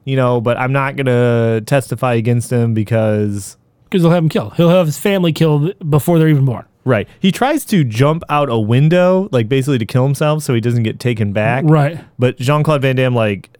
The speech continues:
Speaker 1: uh, follows, and then, like, they go through that weird portal
Speaker 2: Yeah, they
Speaker 1: together.
Speaker 2: trigger the por-, which I, I will say this, the, for the time, the portal looked pretty cool.
Speaker 1: Yeah, it doesn't look too bad, no.
Speaker 2: No.
Speaker 1: Um, so that, he takes him back to the present day, which now is two thousand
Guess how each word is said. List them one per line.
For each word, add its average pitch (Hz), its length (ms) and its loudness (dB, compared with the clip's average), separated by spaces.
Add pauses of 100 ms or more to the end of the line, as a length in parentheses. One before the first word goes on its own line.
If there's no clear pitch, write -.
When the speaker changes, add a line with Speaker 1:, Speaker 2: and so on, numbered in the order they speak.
(100)
Speaker 1:
uh, - 360 -20
follows, 127 720 2
and 117 180 -2
then, 110 160 -2
like, 104 280 -4
they 117 100 0
go 127 180 2
through 120 140 -4
that 113 160 -2
weird 117 260 -2
portal 113 380 -2
Speaker 2:
Yeah, 123 160 0
they 170 80 4
Speaker 1:
together. 95 300 -4
Speaker 2:
trigger 226 340 0
the 156 100 2
por-, 226 220 -2
which - 240 0
I, 220 160 -2
I 247 100 0
will 349 140 0
say 226 100 0
this, 226 300 0
the, 151 180 2 (240)
for 202 160 0
the 170 60 4
time, 175 340 2
the 254 100 2
portal 208 340 -2
looked - 80 -6
pretty 123 120 -4
cool. 151 260 -4
Speaker 1:
Yeah, 311 180 2
it 135 60 -2
doesn't 139 180 0
look 120 120 -2
too 107 80 -6
bad, 90 240 -6
no. 254 140 -8 (420)
Speaker 2:
No. 135 80 0
Speaker 1:
Um, 131 220 0
so 160 160 -2
that, 180 300 -2
he 185 180 0
takes 233 200 0
him 190 120 0
back 170 240 0
to 147 340 0
the 110 100 -4
present 139 380 0
day, 117 180 2
which 113 260 -2
now 151 440 0
is 127 240 0
two 143 200 -2
thousand 107 360 0